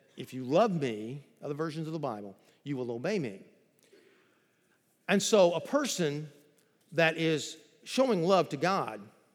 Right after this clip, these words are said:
is showing obedience to God.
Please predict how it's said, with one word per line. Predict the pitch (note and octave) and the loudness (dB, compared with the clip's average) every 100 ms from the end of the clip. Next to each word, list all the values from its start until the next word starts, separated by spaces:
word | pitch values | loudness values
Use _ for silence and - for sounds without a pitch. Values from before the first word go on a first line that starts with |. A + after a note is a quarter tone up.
| _ _ _ _ _ _ | _ _ _ _ _ _
is | - E3+ | -6 -4
showing | - A#3+ A#3+ D3+ C#3+ D3+ - - _ _ _ - | 2 2 4 2 -2 -6 -12 -20 _ _ _ -8
obedience | D3+ G3+ A3 D3 A2+ - | -4 -2 0 -2 -6 -10
to | A#2 | -12
God. | G#2+ F#2 - | -14 -16 -20